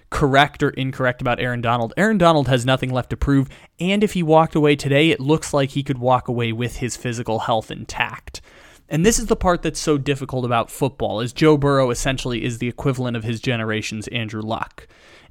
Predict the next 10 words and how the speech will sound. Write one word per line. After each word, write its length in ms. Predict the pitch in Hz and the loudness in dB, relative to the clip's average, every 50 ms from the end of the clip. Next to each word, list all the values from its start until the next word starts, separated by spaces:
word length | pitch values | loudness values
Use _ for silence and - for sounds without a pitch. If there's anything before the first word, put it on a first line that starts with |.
| - | -2
And 140 | - 127 127 | 0 0 2
we 80 | 131 120 | 0 2
talk 260 | - 143 131 120 - | 4 4 4 4 2
about 360 | 131 123 123 120 110 123 113 | 0 0 2 2 0 0 0
Barry 260 | 143 143 139 139 135 | 0 2 2 2 0
Sanders 480 | - - - 131 127 123 120 120 113 - | -2 -4 -4 -4 -4 -4 -4 -6 -6 -6
and 100 | 117 113 | -8 -6
Calvin 360 | - - 131 123 117 117 113 | -4 -2 0 0 0 -2 -4
Johnson 460 | 107 123 123 120 113 104 - 107 107 | -4 -4 -2 -2 -2 -4 -6 -10 -10
quitting 520 | - - - 143 127 113 107 107 104 110 | -8 -6 -4 -2 -2 -2 -4 -8 -12 -14